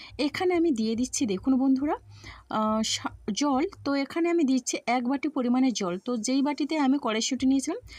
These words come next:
সেই বাটিতে এক বাটি পরিমাণে জল নিয়ে এখন আমি হাফ চামচ পরিমাণ দিয়ে দিলাম চিলি ফ্লেক্স। এবার আমি স্বাদ অনুসারে দিয়ে দিলাম লবণ। তো বন্ধুরা, এখন আমি বেশ ভালোভাবেই কিন্তু মিশিয়ে নিচ্ছি, যাতে লবণটা বেশ ভালোভাবেই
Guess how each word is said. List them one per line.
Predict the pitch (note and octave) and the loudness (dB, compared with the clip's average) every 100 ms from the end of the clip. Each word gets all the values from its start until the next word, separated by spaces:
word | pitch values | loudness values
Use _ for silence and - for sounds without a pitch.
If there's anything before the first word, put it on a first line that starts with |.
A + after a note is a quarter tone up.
| - - | -18 -12
সেই | - - E4 | -4 0 0
বাটিতে | F4 F4+ E4+ A#4 | 0 0 -2 0
এক | E4+ | 0
বাটি | B3 A#3 | 0 0
পরিমাণে | A#3+ A#3+ A#3+ B3 | -2 0 2 2
জল | A3+ G#3 F#3 G#3 | 0 -2 -2 0
নিয়ে | C#4 - | 0 0
এখন | B3+ D#4+ | -4 -2
আমি | F4 F4 | 0 2
হাফ | D4+ A3+ | 2 0
চামচ | - C#4 C#4 - | 0 2 2 0
পরিমাণ | C#4 D4+ | -2 0
দিয়ে | C#4+ A3+ | 0 0
দিলাম | G#3+ C#4+ F4 | -2 -4 -2
চিলি | A3+ F#3+ | -4 -4
ফ্লেক্স। | G3 B3 F#4 - - - - - - | -4 -4 -4 -4 -8 -14 -20 -12 -4
এবার | D#4+ F4+ | 0 2
আমি | F#4 G4+ | 2 0
স্বাদ | A4 D#4 C4+ C4+ | 0 0 2 4
অনুসারে | C#4 - D4 F4 | 4 2 -2 0
দিয়ে | C4+ A3+ | 0 0
দিলাম | G#3+ A#3 F4 E4+ | 0 0 0 0
লবণ। | A#3+ F#3+ E3+ F3 - - _ - - | 2 0 -4 -6 -8 -16 _ -20 -20
তো | - D#4 | -6 0
বন্ধুরা, | D4 D4 F4 | 2 4 4
এখন | A#3+ B3+ - E4+ | 2 0 0 0
আমি | E4+ F4 | 2 2
বেশ | D4 D#4 | 0 0
ভালোভাবেই | A3+ A#3+ A#3 B3+ C4+ C#4+ | -2 0 0 0 2 0
কিন্তু | C4+ A3 G#3+ D#4 | 2 0 0 0
মিশিয়ে | C#4+ - C4+ | 0 0 2
নিচ্ছি, | C4 B3 - C4+ B4 - - - - | 2 2 -2 -4 -4 -12 -20 -6 -4
যাতে | A3 C#4 C#4 E4+ | -2 -2 -2 0
লবণটা | F#4 A3 G3 A3 A#3 | 2 2 0 0 0
বেশ | A3 B3 | -2 -2
ভালোভাবেই | G#3+ G#3+ G3+ A#3+ B3+ C#4+ | -2 -2 -2 -2 0 0